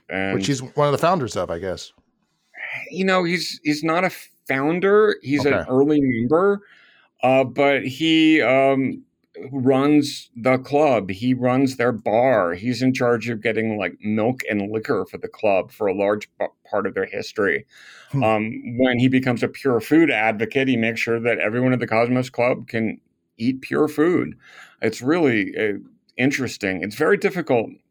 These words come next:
Speaker 1: Eh, research was very interesting because it's very difficult to discern the difference between his personal correspondence and his business correspondence.
Speaker 2: <laughs>
Speaker 1: Because his business correspondence is with his personal correspondence.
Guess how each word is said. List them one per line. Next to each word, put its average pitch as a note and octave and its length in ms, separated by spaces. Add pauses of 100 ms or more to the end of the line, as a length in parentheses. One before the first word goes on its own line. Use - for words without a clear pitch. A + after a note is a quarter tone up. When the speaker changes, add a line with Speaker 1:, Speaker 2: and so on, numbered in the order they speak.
(260)
Speaker 1:
Eh, F#2 300
research F#3+ 460
was B2+ 100
very C#3+ 240
interesting B2+ 460
because A2+ 240
it's A#2 100
very B2+ 240
difficult B2+ 640 (380)
to B2 60
discern B2 400
the A#2+ 80
difference B2+ 340
between A#2 360
his G#2+ 140
personal C3+ 420
correspondence A#2+ 720
and G#2+ 80
his F#2+ 100
business B2 380
correspondence. F#2 720 (220)
Speaker 2:
<laughs> F3 220
Speaker 1:
Because - 220
his A2 100 (100)
business D#3+ 300
correspondence C3 760
is A#2 200
with B2 120
his G#2+ 120
personal C#3 420
correspondence. F#2+ 800